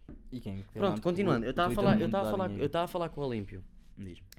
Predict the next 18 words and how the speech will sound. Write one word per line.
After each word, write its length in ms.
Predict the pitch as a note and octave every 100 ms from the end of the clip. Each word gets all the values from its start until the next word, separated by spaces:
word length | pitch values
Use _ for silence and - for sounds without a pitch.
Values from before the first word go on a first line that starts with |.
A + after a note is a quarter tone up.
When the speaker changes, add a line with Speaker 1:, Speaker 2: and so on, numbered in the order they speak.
| -
Speaker 1:
Olímpio. 340 | - G2 G2 C#3+
Speaker 2:
E 60 |
ele, 400 | F#3 G3 D3 -
ele 140 | F3+ F#3+
disse, 220 | D#3 D3
tipo, 200 | C#3+ - - -
<clears throat> 140 | G#2
"Mano, 340 | F#3 F3+ G#2 F#2 - _ - _
eu 140 | - D#3
só 220 | - F#3+
sigo 440 | - F#3+ F#3+ G3+ G#3+ - -
pessoas 320 | - - F#3+ F#3+
com 140 | G3
quem 120 | F#3+
me 100 | F#3+
identifico." 600 | F#3+ F#3 - F#3 E3+ -
E 80 | C#3
eu, 140 | A2